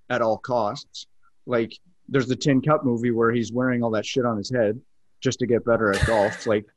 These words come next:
Speaker 1: so if they
Speaker 2: Yeah.
Speaker 1: advertise it of this driver's gonna make you so much better, like, people are just gonna constantly buy things.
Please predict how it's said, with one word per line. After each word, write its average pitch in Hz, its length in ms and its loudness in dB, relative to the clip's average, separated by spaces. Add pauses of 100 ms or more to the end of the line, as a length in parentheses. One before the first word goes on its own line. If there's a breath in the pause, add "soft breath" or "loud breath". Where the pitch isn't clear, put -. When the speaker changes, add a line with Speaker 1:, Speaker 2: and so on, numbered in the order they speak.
(200)
Speaker 1:
so 131 220 6
if 127 80 0
they 147 300 8 (100)
Speaker 2:
Yeah. 123 200 4
Speaker 1:
advertise 135 520 2
it 123 80 0 (140)
of 113 180 -2
this 113 220 0
driver's 123 460 0
gonna 113 160 -2
make 113 280 -2
you 110 220 -2 (340)
so - 160 -2
much 110 220 -2
better, 107 340 2
like, 104 160 -4
people 139 220 2
are 123 40 2
just 123 140 -2
gonna 127 140 0
constantly 127 400 -2
buy 107 260 -2
things. - 340 -12